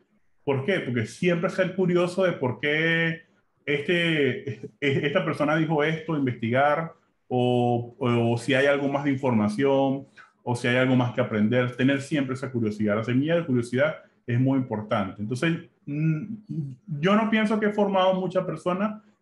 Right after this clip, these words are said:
pero sí he sembrado muchas semillas de curiosidad que hoy en día estoy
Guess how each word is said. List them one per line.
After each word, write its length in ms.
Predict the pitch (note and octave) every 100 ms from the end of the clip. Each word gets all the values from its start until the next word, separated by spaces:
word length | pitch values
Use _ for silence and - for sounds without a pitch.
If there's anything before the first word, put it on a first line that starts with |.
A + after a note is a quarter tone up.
| _
pero 220 | C3+ C3+
sí 240 | B2+ - E3
he 40 |
sembrado 680 | F3+ E3+ E3 E3 F3 F3 - _ _
muchas 380 | B2+ D#3+ D#3+ F3
semillas 340 | D3+ C3 C#3 D3+
de 120 | D#3
curiosidad 580 | B2 A#2 A2 G#2+ D3+ D#3+
que 100 | A#2
hoy 160 | A2+
en 140 | A#2+ B2
día 240 | B2+ B2
estoy 500 | A#2 B2 B2 C3 B2